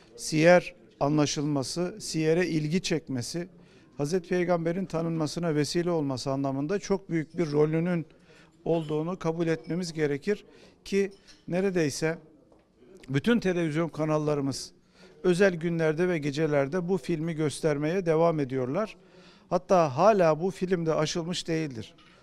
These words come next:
Dolayısıyla bunu sadece kısa film, bunun bir başlangıcı olur inşallah. Ee, dünyaya Hazreti Peygamber'in tanıtılması ve tabii ki doğru tanıtılmasında bu faaliyetin de çok önemli bir rol ifa edeceğini,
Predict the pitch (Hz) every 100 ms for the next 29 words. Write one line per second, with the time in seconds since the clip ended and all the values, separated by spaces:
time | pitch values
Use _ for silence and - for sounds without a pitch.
0 | _ - 180 214 - 220 175 156 - -
1 | - _ - 185 196 185 _ _ - -
2 | 196 180 170 180 - 170 202 185 180 180
3 | - 165 185 170 160 160 143 170 160 156
4 | 165 180 131 120 120 127 127 170 - _
5 | - - - _ 135 143 139 139 135 165
6 | 170 170 180 160 151 165 165 156 156 147
7 | 151 156 - 160 156 156 147 143 - 214
8 | 208 - - 151 208 214 185 190 160 160
9 | 175 190 160 143 143 139 131 - 135 131
10 | 185 214 _ - - - - 175 170 -
11 | 156 156 160 160 196 165 147 147 - -
12 | - _ - 180 - 156 165 160 160 165
13 | 143 151 170 147 143 139 156 156 139 139
14 | 147 135 147 143 151